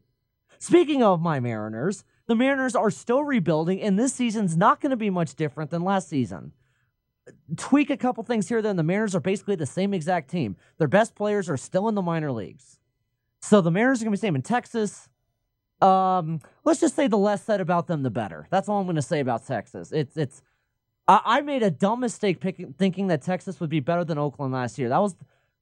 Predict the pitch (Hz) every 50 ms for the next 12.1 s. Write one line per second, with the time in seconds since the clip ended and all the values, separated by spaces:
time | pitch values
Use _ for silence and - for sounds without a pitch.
0 | _ _ - 143 202 233 269 294 233 226 190 170 151 139 151 180 208 226 220 208
1 | 190 165 120 101 - 165 156 160 160 160 151 - - 160 147 - 135 135 131 127
2 | - 117 92 - - _ - 196 170 160 147 170 202 190 185 220 240 - - 214
3 | 202 - 175 147 - 185 180 170 151 127 160 156 160 170 147 170 139 139 135 160
4 | 151 135 165 143 143 147 143 135 139 127 113 - 170 170 - - - 160 147 135
5 | 123 - - 135 - - 165 156 143 127 - 151 131 117 139 131 113 104 101 -
6 | - 190 202 190 135 113 113 104 104 _ _ - 117 110 - - 147 143 - 151
7 | 160 147 - - 135 147 135 123 117 117 131 170 185 175 143 131 147 139 - 147
8 | 139 - 120 110 - - 165 175 170 - 113 117 107 95 87 _ _ _ _ _
9 | - - 247 262 226 262 254 147 - 220 240 269 233 247 170 202 226 214 170 226
10 | 185 - - 175 151 120 - 233 277 285 - 330 302 254 233 180 190 170 - 220
11 | 226 233 214 196 165 135 143 147 180 220 285 330 294 220 196 139 120 113 110 110
12 | 107 98